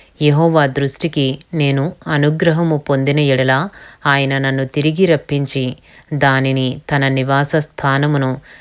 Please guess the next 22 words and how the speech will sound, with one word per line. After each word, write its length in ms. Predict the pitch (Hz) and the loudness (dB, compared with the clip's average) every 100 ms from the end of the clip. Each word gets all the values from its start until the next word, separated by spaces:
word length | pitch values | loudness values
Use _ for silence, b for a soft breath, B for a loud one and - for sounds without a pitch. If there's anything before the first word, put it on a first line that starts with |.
| B | B
నాకు 280 | 147 135 151 | -2 -2 -4
చూపించును. 800 | - 156 151 175 165 151 139 127 - b b b | -6 -4 -2 0 0 0 -4 -4 -8 b b b
నీ 240 | 156 143 139 | 0 2 2
యందు 240 | 139 156 | 2 0
నాకిష్టము 680 | 160 135 123 139 - 175 165 | 2 0 -2 -6 -2 0 2
లేదని 520 | 147 135 135 135 202 B B B | 2 0 0 -2 -4 B B B
ఆయన 240 | 147 139 139 | 0 2 0
సెలవిచ్చిన 640 | - 147 143 170 170 180 | -2 0 2 0 -2 -2
ఎడల 480 | 165 143 131 131 160 - b b | 0 2 2 2 0 -4 b b
ఆయన 220 | 147 143 135 | 0 0 0
చిత్తము 720 | 127 147 139 - 139 131 170 b b b | -2 -6 -4 -2 -2 -2 -6 b b b
నీ 160 | 156 151 | 0 2
దృష్టికి 580 | 151 160 - 202 190 156 | 2 -2 -2 -4 0 0
అనుకూలమైనట్టు 1160 | 139 139 139 180 175 165 147 139 131 147 135 127 B B B | 2 -2 -2 0 2 2 2 0 -2 -2 -4 -6 B B B
నా 240 | 147 135 139 | -2 2 4
ఎడల 340 | 151 165 180 | 4 4 2
జరిగించుమని 960 | 156 147 139 151 165 156 156 135 131 139 _ 160 | 2 0 0 0 0 -2 -2 0 -2 -6 _ -4
నేను 200 | 139 135 | -2 -2
చెప్పుదునని" 680 | - 131 - 160 156 139 | -2 -4 -2 0 0 0
పలికి, 580 | 147 147 131 131 135 131 B B B B | -2 -2 -2 -2 -4 -6 B B B B
యాజకుడైన 840 | 151 139 139 143 170 170 151 139 135 | -2 2 2 2 0 0 2 2 -2
సాదోకుతో 920 | 127 139 135 143 156 147 135 143 214 | -2 0 0 2 2 2 -2 -2 -4